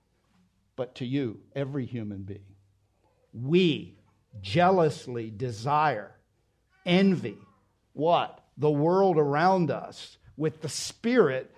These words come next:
that we have within us. I get up in the morning, spring-loaded, to pursue satisfaction for myself outside of the God who I have a relationship with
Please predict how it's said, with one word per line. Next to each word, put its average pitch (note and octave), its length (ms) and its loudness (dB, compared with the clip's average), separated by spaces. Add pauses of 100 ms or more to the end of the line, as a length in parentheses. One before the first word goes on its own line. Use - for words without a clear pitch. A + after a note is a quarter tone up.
that D#3+ 200 0
we E3 120 0
have D#3 400 2
within D#3+ 360 0
us. - 360 -8 (760)
I F3 120 4
get E3 240 4
up A3+ 220 6
in A3 140 6
the G#3+ 80 4
morning, E3+ 680 2
spring-loaded, G#3 1300 4 (240)
to F#3 100 -2
pursue A#3+ 880 2 (180)
satisfaction G3 1300 2 (840)
for A#3+ 380 6
myself A#3+ 1000 4 (360)
outside G3 600 6
of D#3 140 4
the F3 100 0
God D3 560 4 (220)
who E3 180 4
I D#3+ 120 8
have D#3+ 180 4
a C#3+ 60 4
relationship D3 1000 0
with A#2+ 280 -2